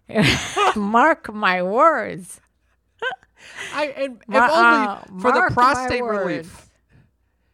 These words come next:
Speaker 2: Will you stop taking notes
Speaker 1: I'm
Speaker 2: in this
Speaker 1: taking
Speaker 2: episode?
Speaker 1: notes. Okay.
Speaker 2: Yeah, you're taking notes.
Speaker 1: These
Speaker 2: Can you
Speaker 1: are,
Speaker 2: just stop
Speaker 1: these,
Speaker 2: with the
Speaker 1: these
Speaker 2: no-,
Speaker 1: are,
Speaker 2: note-taking?
Speaker 1: these are, these are awesome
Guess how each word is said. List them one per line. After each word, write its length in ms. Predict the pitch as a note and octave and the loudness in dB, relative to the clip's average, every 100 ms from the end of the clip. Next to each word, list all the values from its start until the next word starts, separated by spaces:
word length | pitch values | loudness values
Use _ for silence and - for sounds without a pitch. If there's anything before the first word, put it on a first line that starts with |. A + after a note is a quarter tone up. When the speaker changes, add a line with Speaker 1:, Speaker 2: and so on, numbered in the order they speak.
| _ _ _ _ _ _ | _ _ _ _ _ _
Speaker 2:
Will 100 | C#4+ | -8
you 80 | D4 | -8
stop 280 | - F#4 - | -8 -14 -12
taking 360 | F#4+ - E4 | -12 -10 -8
notes 240 | A#3+ A#3 A3 | -4 -2 -2
Speaker 1:
I'm 100 | A#3+ | -2
Speaker 2:
in 60 | |
this 160 | B3+ C#4 | -2 -2
Speaker 1:
taking 200 | C4 A#3 | -2 -2
Speaker 2:
episode? 180 | G3+ E3 | -4 -4
Speaker 1:
notes. 260 | A#3 - - | -6 -8 -10
Okay. 280 | G#3+ - - | -8 -8 -6
Speaker 2:
Yeah, 100 | E4 | -4
you're 180 | E4+ G4 | -2 -6
taking 360 | G#4 G4+ G4+ | -8 -10 -10
notes. 120 | F#4+ C#4+ | -6 -4
Speaker 1:
These 200 | D#4 D4 | -4 -4
Speaker 2:
Can 100 | D4 | 0
you 60 | |
Speaker 1:
are, 60 | C4 | 0
Speaker 2:
just 120 | B3 | -2
stop 240 | A#3+ F4 | -6 -8
Speaker 1:
these, 80 | C4 | -8
Speaker 2:
with 120 | C#4 | -10
the 80 | E4 | -8
Speaker 1:
these 100 | D4+ C#4+ | -6 -2
Speaker 2:
no-, 40 | |
Speaker 1:
are, 120 | C#4 B3+ | -2 -2
Speaker 2:
note-taking? 480 | C#4+ - E4 C4+ | -4 -8 -12 -10
Speaker 1:
these 80 | C#4 | -8
are, 120 | C4+ A#3 | -8 -8
these 260 | A#3+ B3 | -10 -8
are 160 | B3 - | -8 -8
awesome 640 | A3+ B3+ C#4+ - B3+ A#3+ | -8 -6 -8 -12 -14 -16